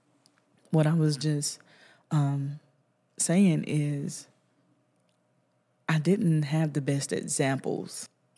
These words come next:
And it was because I talked a little bit about this the other night on prayer. Hurt people, hurt people.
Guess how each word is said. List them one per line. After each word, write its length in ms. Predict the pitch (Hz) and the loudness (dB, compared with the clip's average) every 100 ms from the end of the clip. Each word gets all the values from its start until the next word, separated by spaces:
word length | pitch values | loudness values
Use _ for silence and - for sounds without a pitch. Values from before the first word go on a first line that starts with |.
| - | 2
And 180 | 180 | 4
it 140 | 202 214 | 4 2
was 180 | 190 170 | 0 0
because 720 | 170 180 196 202 190 180 - _ _ - - | 0 0 0 0 0 -4 -12 _ _ -20 -4
I 80 | 160 | -4
talked 300 | - 220 196 | 0 -2 2
a 40 | |
little 260 | 185 185 180 | 4 4 4
bit 200 | 170 165 | 2 2
about 360 | 151 156 147 | 2 0 -2
this 240 | 160 143 139 | -2 -2 -2
the 180 | - 143 | -4 -2
other 220 | 151 151 | 0 2
night 460 | 151 147 147 147 - _ - | 2 2 0 -2 -8 _ -8
on 220 | 151 147 | -4 -2
prayer. 440 | 143 160 156 147 147 160 165 _ | 0 0 2 0 -2 -6 -12 _
Hurt 340 | - 214 - | -4 -4 -4
people, 420 | - 220 214 220 | -2 -2 0 0
hurt 240 | 220 220 - | 0 -4 -4
people. 420 | 156 135 - | -4 -4 -6